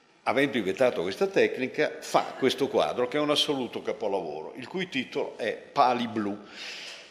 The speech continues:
Eh, Pollock a un certo punto ha rotto con, eh, la città di New York, "This damned New York City", eh, proprio a un certo punto non ne ha,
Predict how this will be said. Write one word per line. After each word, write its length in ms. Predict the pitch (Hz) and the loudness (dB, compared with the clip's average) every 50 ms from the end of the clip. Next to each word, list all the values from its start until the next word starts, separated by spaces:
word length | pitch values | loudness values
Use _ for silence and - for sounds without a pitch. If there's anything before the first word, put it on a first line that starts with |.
| - _ _ | -20 _ _
Eh, 440 | - - 147 147 147 143 139 139 - - | 0 2 4 6 6 6 4 4 2 6
Pollock 380 | - 190 175 151 135 - - | 6 8 8 8 6 6 4
a 180 | 135 95 131 143 | 4 6 6 4
un 80 | 147 | 4
certo 220 | - - 160 - 147 | 4 2 2 2 2
punto 300 | 139 170 180 160 - 139 | 2 2 2 6 8 10
ha 40 | 120 | 10
rotto 520 | 120 147 151 123 - - - - 113 90 - | 10 10 8 6 4 -2 0 2 2 2 2
con, 400 | - - 110 104 92 95 92 92 | 2 2 2 2 2 2 0 0
eh, 280 | 90 85 85 85 85 | 0 2 2 0 -2
la 140 | 82 87 92 | -2 -4 -4
città 340 | - - 107 90 - 120 117 | -2 -2 -4 -2 -2 -2 -2
di 140 | 98 110 104 | -2 -2 -4
New 120 | 92 101 98 | -2 -2 -2
York, 460 | 92 95 90 80 69 69 - - 87 | 0 0 0 -2 -2 -6 -10 -8 -6
"This 240 | 98 113 98 - - | -4 -2 -2 -4 0
damned 560 | - 143 135 135 139 123 110 98 107 127 214 - | 0 0 0 2 0 -2 -2 -4 -6 -10 -10 -10
New 160 | 135 120 123 | -10 -2 2
York 320 | 139 147 139 120 107 - | 4 6 6 6 6 6
City", 520 | - - - 107 - - - 95 80 80 95 | 4 4 4 2 0 -2 -6 -6 -4 -4 -2
eh, 420 | 90 98 101 98 104 101 85 101 | -2 -2 -2 -2 -4 -4 -6 -6
proprio 240 | - 123 123 - 127 | -6 -6 -4 -2 -2
a 40 | 110 | 0
un 40 | - | 2
certo 220 | - 123 104 117 | 2 0 0 0
punto 260 | 110 139 151 143 135 120 | -2 -4 -2 0 0 0
non 160 | 113 110 110 | 0 0 2
ne 80 | 110 117 | 2 2
ha, 60 | 117 | 2